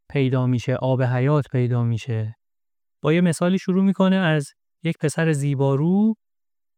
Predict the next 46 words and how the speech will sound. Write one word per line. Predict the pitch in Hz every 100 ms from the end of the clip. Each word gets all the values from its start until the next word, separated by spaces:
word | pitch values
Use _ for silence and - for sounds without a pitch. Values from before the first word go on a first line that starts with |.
| _
که | - 156 147
به | 143
دلیل | 143 156 170
زیباییش | 147 143 135 139 175 202 - _ _ _ _ _
خلاصه | _ 151 147 170
همه | 165 170
بهش | 170 175
نظر | 156 139 160 180
دارن | 156 147 143
و |
اینا | 143 165 196
و | 185
پدرش | - 151 160 185 180
که | -
پیر | 143 175 165
و |
با | 143
تجربه | 135 143 131 139 135
بوده | 131 135 170 208 233 _ _ _ _ _
به | 147
این | 170
نتیجه | 180 151 175
می‌رسه | 185 180 175
که | 180
برای | 165 156
اینکه | 160 165
این | 165
پسره | 151 143 135
رو | 147
از | 147 139 127 _ _ _ _
دید | 151 156
بقیه | 156 143 135 131 135 151 147 127
بندازه | 131 160 151 135 127 135 147 170 - _ _ _ _ _ -
و | 135 131 127
انقدر | 139 139 - 139 131
به | 131
توجه | 139 131 127 151
نکنه | 147 156 - 131 127
زیبایی | 131 127 127
این | 131
پسره، | 127 135 139 156
اون | 190
پسره | 175 151 147
رو | 170
کچل | - 139 147 139
بکنه. | 123 - 123 127